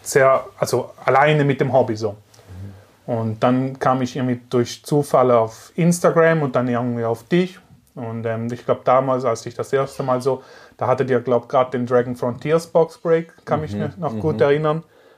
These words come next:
Speaker 1: wo ich das erste Mal so Berührungen gemacht hab, so. Und seither, auch wenn ich jetzt nicht sehr viel präsent bin, so in der Community face to face, äh, ähm, weil ist halt doch, man kennt's, also man ist nicht immer vereinbar mit der Zeit.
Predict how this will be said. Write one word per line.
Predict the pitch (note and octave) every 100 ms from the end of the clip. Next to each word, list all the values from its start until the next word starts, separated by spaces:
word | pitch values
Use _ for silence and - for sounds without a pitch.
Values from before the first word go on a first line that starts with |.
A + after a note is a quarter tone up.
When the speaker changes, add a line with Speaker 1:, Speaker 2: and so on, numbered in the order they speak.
| _
Speaker 1:
wo | C3+
ich | B2+
das | C3 D#3
erste | C#3+ -
Mal | C#3 C#3
so | D3 C#3 C#3 C3+ C3 B2+ B2 -
Berührungen | C3 D3 D3+ D3+ D3
gemacht | C#3+ C#3 C#3 -
hab, | C#3 C3+
so. | - C3+ C3 _ _ _ _ _ _ -
Und | A#2+ A#2
seither, | A#2+ B2 C3 C3 C#3
auch | C3+ C3+ -
wenn | C#3
ich | C#3+ C#3
jetzt | B2+ D#3+
nicht | C3+ - -
sehr | C#3 C3+ D3+
viel | - D#3 C#3+
präsent | - C#3+ C3+ C#3 C#3 -
bin, | C#3 C3
so | C3+ B2 C3 B2+ - - - - - - - _ -
in | F#3
der | C3
Community | C3 C#3 C3+ C3 - C3+
face | C3+ B2
to | -
face, | - E3 F3 F3
äh, | E3+ C3+ C#3+
ähm, | D3 C3 B2+ - - - - - - -
weil | A#2+ B2
ist | D#3+ C#3+ -
halt | A#2 -
doch, | C3 -
man | A3 B2+
kennt's, | - C3+ C3+
also | B2+ B2+
man | B2+ B2 C#3
ist | D3 -
nicht | B2+
immer | C#3+ C3+
vereinbar | - B2 C3 C#3 C3
mit | C3+ B2+
der | -
Zeit. | - C3 C3 -